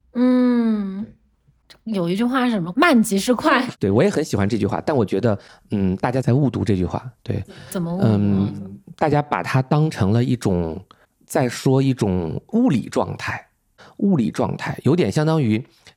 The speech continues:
Speaker 2: 嗯，当你快，你会出错，对吧？
Speaker 1: 对。
Speaker 2: 啊，然后呢，如果你慢慢的，呃，细心的去做这件事情，你就不会出错。所以最后的结果你还是快的。所以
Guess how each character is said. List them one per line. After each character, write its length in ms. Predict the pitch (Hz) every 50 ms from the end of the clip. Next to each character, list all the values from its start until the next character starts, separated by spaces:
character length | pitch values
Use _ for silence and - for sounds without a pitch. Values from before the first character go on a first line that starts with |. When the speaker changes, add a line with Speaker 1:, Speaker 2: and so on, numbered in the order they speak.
| _ - -
Speaker 2:
嗯， 340 | 120 110 104 104 101 98 101
当 280 | - - 185 196 180
你 80 | 127 95
快， 280 | - - - 165 143 113
你 100 | 104 98
会 160 | - 123 110
出 160 | - - 180
错， 480 | 143 - - - 185 - - - _ _ _ _ _
对 100 | - 107
吧？ 200 | 98 - - - - - - - - -
Speaker 1:
对。 260 | - 226 208 190 180
Speaker 2:
啊， 280 | 185 104 98 190 - - -
然 100 | 120 123
后 120 | 190 214
呢， 100 | 170 143
如 120 | 123 139 160
果 80 | 190
你 100 | 160 120
慢 200 | 113 151 175 165
慢 300 | 165 170 165 170 175 170
的， 240 | 151 131 107 - - - _ - - _ _
呃， 240 | - - 110 107 104
细 200 | 104 - - -
心 160 | 156 160 170
的 80 | 165 156
去 140 | 139 - 139
做 160 | - 143 127
这 100 | 131 139
件 140 | 131 120 113
事 100 | - -
情， 220 | - - 107 98
你 80 | 101 90
就 120 | - 98
不 140 | 87 - 101
会 140 | - 165 120
出 140 | - - 127
错。 280 | - - 151 - - _ _ _ -
所 280 | - - - - - 139
以 80 | 120
最 180 | 107 - - 196
后 120 | 165 202
的 80 | 160 117
结 180 | - - 104 113
果 180 | 113 104 90
你 100 | 90 90
还 160 | 82 - 76 78
是 100 | - -
快 220 | - - 165 117
的。 120 | 85 - - _ _ -
所 140 | - - 226
以 160 | 175 - -